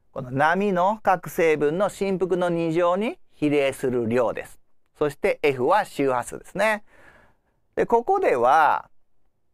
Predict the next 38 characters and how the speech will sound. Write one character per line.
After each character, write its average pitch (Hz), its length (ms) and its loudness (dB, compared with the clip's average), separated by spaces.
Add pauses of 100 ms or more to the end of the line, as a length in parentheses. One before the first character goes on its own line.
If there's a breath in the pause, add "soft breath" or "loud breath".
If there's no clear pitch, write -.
(440)
一 170 120 -4
般 190 160 2
的 170 160 0
な 160 80 0
話 147 260 0
で 95 120 -4
す。 - 100 -14
心 202 160 0
拍 208 160 2
変 214 160 0
動 139 80 2
に 107 80 -4
限 120 280 0
り 135 100 0
ま 139 120 0
せ 143 220 -2
ん 120 80 -4
け 87 140 -2
れ 71 80 -4
ど 98 100 -8
も、 185 320 0
こ 120 120 -2
の 110 140 -4
パ 196 220 0
ワ 240 180 2
ー 233 40 -4
ス - 80 -14
ペ 240 140 0
ク - 100 -16
ト 123 120 0
ル 90 120 -4
が 170 400 2 (180)
こ 208 160 0
う 208 60 2
い - 20 0
う 202 40 -2
形、 180 500 -2 (440)
A 185 640 2